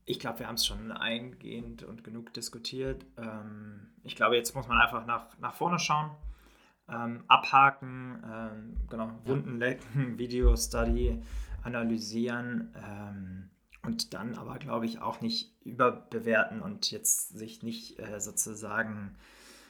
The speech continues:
Speaker 1: ähm, einreden lassen, äh, dass man ein schlechtes Team ist. Also ich glaube, da sollte man sich schon
Speaker 2: Mhm.
Speaker 1: auf die Stärken berufen, die man in der, in den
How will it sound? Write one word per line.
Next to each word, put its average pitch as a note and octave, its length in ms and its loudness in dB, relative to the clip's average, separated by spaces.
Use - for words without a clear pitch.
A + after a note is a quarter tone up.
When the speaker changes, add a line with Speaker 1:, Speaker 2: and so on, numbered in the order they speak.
Speaker 1:
ähm, G2 840 -4
einreden G#2+ 560 -6
lassen, G2 440 0
äh, F#2+ 320 -12
dass - 180 -16
man G2 180 -10
ein - 60 -8
schlechtes - 360 -6
Team - 260 -12
ist. - 180 -20
Also A2+ 160 -18
ich - 80 -20
glaube, F#2 180 -8
da F#2 120 -4
sollte G2+ 240 -8
man G2+ 120 -4
sich G#2 160 0
schon B2 140 0
Speaker 2:
Mhm. B2 60 2
Speaker 1:
auf - 120 0
die G#2+ 160 -6
Stärken A2+ 640 4
berufen, A2+ 520 0
die G2+ 120 -2
man G2 180 2
in F2 140 -6
der, F#2+ 180 0
in G#2 80 -8
den G#2+ 320 -8